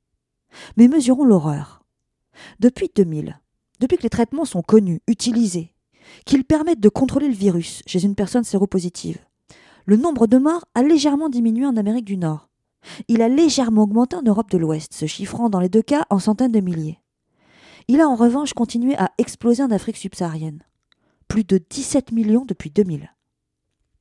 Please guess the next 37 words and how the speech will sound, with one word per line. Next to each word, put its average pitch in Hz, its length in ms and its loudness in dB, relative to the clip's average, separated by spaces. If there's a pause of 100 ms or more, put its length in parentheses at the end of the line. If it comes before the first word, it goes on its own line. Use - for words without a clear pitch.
(560)
Le 226 160 6
nombre 233 320 2
de 175 100 -2
malades 180 280 0
du - 120 -20
diabète 226 460 -2
a 226 80 2
lui 247 140 2
été 302 180 -2
multiplié 240 440 -4
par - 280 -8
quatre - 460 -6 (100)
depuis 170 240 -8
les 170 100 -6
années 170 140 -4
mille 165 100 -4
neuf 156 120 -6
cent 175 100 -12
quatre-vingts, 247 420 -4 (460)
et 240 60 4
sa 285 140 0
progression 285 680 -4
est 220 120 -2
en 208 80 0
particulier 202 540 -4
fulgurante 254 580 0
en 185 120 -4
Afrique - 520 -6
et 196 80 -2
dans 202 100 4
de 202 100 2
nombreux 254 280 2
pays 175 220 0
pauvres. 156 440 -6 (840)
La 220 100 0
tuberculose, 302 680 2
elle, 247 300 0